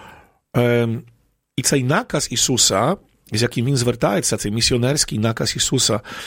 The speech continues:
«Ідіть і навчайте всі народи, хрестячи їх в ім'я Отця і Сина і Святого Духа, так? Я буду з вами по всі дні аж до кінця світу, аж до кінця віку».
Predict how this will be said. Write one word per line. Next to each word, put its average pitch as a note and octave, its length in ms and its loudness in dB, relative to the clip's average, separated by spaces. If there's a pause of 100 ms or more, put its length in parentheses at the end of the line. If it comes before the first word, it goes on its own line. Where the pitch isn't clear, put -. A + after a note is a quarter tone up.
(120)
«Ідіть C3 280 0
і B2+ 40 2
навчайте C3 460 0
всі B2+ 200 0
народи, A#2 400 2
хрестячи B2+ 540 -2
їх G#2 100 -4
в - 20 0
ім'я G#2+ 180 2
Отця C#3+ 240 0
і B2+ 80 0
Сина A#2 260 0
і A2 40 0
Святого B2+ 420 -2
Духа, C#3+ 360 0
так? D#3 280 -2 (360)
Я C#3+ 140 2
буду C3+ 180 0
з G#2+ 60 0
вами A#2 220 0
по - 120 -4
всі - 220 0
дні B2 160 2
аж A#2 140 2
до B2+ 100 0
кінця A2 440 0 (400)
світу, - 520 0
аж G#2 140 0
до B2 80 2
кінця A2+ 320 0
віку». A2+ 420 -2